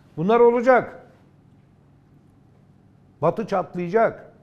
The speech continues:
Atlantik çatlayacak, kendi içindeki çelişkilerden çıkacak çare. Tabii dünyanın, e, gelişimi onları buraya zorluyor. Durduk yerde çatlamıyorlar.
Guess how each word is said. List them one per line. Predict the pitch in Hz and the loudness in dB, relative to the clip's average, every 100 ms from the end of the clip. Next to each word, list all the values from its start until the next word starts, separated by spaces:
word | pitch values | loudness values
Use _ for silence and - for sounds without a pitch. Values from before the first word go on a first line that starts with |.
| - | -6
Atlantik | 143 - 175 180 190 160 | -6 -6 -8 -8 -12 -8
çatlayacak, | 165 160 - 165 202 196 - - | -6 -6 -8 -4 -2 -2 -4 -8
kendi | 147 147 190 | -6 -4 -6
içindeki | 208 185 185 190 202 | -8 -4 -2 -2 -2
çelişkilerden | - 165 165 - 170 170 190 226 | -4 -4 -6 -6 0 0 2 0
çıkacak | 185 - 135 123 - | -2 -8 -6 -6 -6
çare. | 120 104 85 - _ _ _ _ _ _ _ - | -10 -10 -12 -20 _ _ _ _ _ _ _ 4
Tabii | 190 196 | 4 4
dünyanın, | 156 175 190 196 208 220 - - _ _ - | 0 2 6 8 8 4 2 -8 _ _ -2
e, | 139 143 | 0 2
gelişimi | 131 156 147 139 156 143 - - - | 0 -2 -2 -6 -4 -6 -6 -12 -8
onları | 147 139 143 | -4 0 0
buraya | 135 143 139 | 2 2 2
zorluyor. | 147 156 147 180 233 - - _ _ 151 | 4 4 2 0 0 -4 -18 _ _ 0
Durduk | 185 180 151 | 0 0 -2
yerde | 151 131 226 | -2 0 -2
çatlamıyorlar. | - 175 - 180 131 104 80 | -2 -4 0 -2 -2 -8 -12